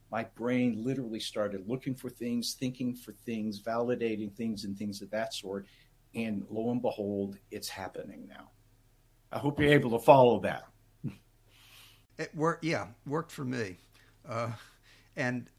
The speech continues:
Speaker 2: I have, uh, I've done a lot of reading and, and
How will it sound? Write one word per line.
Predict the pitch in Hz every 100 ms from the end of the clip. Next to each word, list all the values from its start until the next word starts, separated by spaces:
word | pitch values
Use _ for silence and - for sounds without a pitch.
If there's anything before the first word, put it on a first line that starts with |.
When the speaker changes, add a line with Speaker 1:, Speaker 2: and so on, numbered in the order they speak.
| -
Speaker 2:
I | 117
have, | 123 127 117 -
uh, | 104 104 101 - -
I've | - 117
done | 123 120
a |
lot | 117 110 110
of | 104
reading | 117 120 117 110 101
and, | 123 104 98 95 104
and | 98